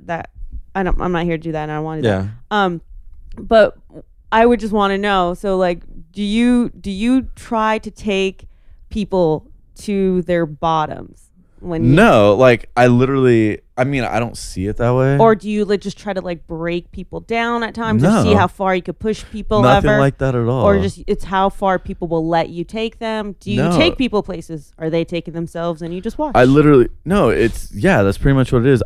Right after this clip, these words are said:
Speaker 3: I, I mean, the same thing with the site. I mean, and the same thing I do with people, and that, even if that's on Twitter or at my shows.
Speaker 2: Yeah.
Speaker 3: Um,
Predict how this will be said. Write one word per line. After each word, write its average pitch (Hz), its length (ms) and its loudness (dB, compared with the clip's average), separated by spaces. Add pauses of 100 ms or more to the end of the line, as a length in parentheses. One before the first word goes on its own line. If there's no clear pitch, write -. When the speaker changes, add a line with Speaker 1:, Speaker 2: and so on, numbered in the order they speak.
Speaker 3:
I, 120 480 4 (260)
I 113 60 -2
mean, 113 220 0
the 107 80 -4
same 131 200 -6
thing 135 140 -8
with 131 120 -8
the 95 80 -8
site. 104 500 2
I - 80 -6
mean, 90 420 0
and 87 420 -4
the 90 120 -10
same 98 200 -2
thing 90 160 0
I 90 60 2
do 82 180 0
with 80 160 -4
people, 110 600 -2
and 95 120 -2
that, 95 160 0
even 101 180 2
if 95 80 2
that's 95 160 -2
on 90 120 -2
Twitter 92 340 0
or 90 40 4
at 85 80 0
my 87 120 4
shows. 90 280 0
Speaker 2:
Yeah. 101 180 2 (440)
Speaker 3:
Um, 95 520 6